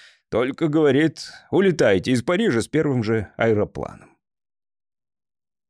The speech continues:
Рассказ записан со слов двух лиц, Т Т Н А П и К Е Н.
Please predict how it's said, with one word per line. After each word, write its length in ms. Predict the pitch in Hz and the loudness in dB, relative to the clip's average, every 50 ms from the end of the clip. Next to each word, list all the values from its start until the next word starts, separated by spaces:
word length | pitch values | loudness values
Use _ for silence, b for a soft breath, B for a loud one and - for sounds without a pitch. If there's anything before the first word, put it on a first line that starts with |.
| _ _ | _ _
Рассказ 640 | - - 127 147 135 - - 147 139 131 - - - - | -2 0 0 0 -2 -2 -2 0 0 0 -2 -4 -8 -6
записан 520 | 123 117 147 123 131 139 120 - 135 127 | -4 -2 -2 0 -2 -4 -4 -2 -4 -4
со 140 | - 143 135 | -2 -4 -4
слов 280 | - - 202 196 135 | -2 -2 -2 -2 -2
двух 320 | 110 113 127 160 151 - - | -4 -4 -4 -4 -6 -6 -6
лиц, 360 | 110 85 71 - - - b b b b b | -6 -6 -8 -8 -12 -16 b b b b b
Т 120 | - 143 | -2 -2
Т 300 | 135 - - 139 127 - - | 0 0 2 2 2 2 0
Н 280 | - 139 131 117 113 - - | 0 0 0 0 -2 -2 -2
А 160 | 131 127 120 | -2 -2 -2
П 320 | - - 208 226 240 202 b b b b b | -2 0 0 0 0 -2 b b b b b
и 140 | - 127 | -4 -2
К 260 | 120 127 - 139 151 160 | -2 -2 -4 -4 -2 -2
Е 320 | 151 113 113 127 - - _ | -2 -4 -4 -6 -6 -8 _
Н. 320 | 95 92 82 76 71 - | -8 -8 -8 -8 -10 -14